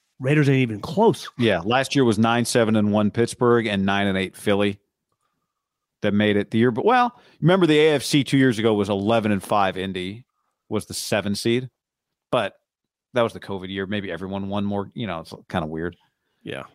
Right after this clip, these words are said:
Speaker 2: Chicago was eight and eight.
Speaker 1: I wonder if that year is gonna prove to be a throwaway year.
Speaker 2: I think it probably will be, e-, especially at this rate. I mean, th-, th-, this year, everyone's kinda,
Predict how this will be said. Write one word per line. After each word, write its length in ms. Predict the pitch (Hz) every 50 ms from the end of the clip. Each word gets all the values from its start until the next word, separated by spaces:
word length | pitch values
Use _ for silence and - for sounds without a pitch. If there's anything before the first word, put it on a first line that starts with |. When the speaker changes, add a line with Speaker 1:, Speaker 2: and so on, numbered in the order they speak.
| _ _ _ _ _
Speaker 2:
Chicago 520 | - - - - - 110 98 95 92 92
was 140 | 95 92 85
eight 80 | 95 95 90
and 60 | 92
eight. 200 | 90 90 98 - _ _ -
Speaker 1:
I 60 | 156
wonder 180 | 165 175 165 147
if 60 | 127 120
that 180 | 135 127 120
year 120 | 113 117 110
is 80 | 110
gonna 160 | 117 113 107
prove 300 | 104 - 120 131 143 123
to 40 | 117
be 120 | 107 107 98
a 40 |
throwaway 460 | - - - 127 135 139 139 120 123 147
year. 200 | 135 127 127 _ _ _ _ _ _ _ -
Speaker 2:
I 100 | 123 117
think 180 | - 117 92
it 40 | 101
probably 300 | - - 107 98 87 87 85
will 180 | 92 90 90
be, 120 | 90 95 92
e-, 100 | 95 _ _ _ _ _ - - _ _ _ -
especially 500 | 151 165 - - - 233 254 233 - 156
at 80 | 110
this 180 | 139 151 - -
rate. 180 | 110 95 95 101
I 20 |
mean, 200 | 110 113 110 117
th-, 160 | 139 143 139 - 135
th-, 140 | - - -
this 260 | 147 123 147 127 - -
year, 160 | 113 101 95
everyone's 440 | 104 98 107 95 98 98 90 90 -
kinda, 320 | - 98 90 82 78 73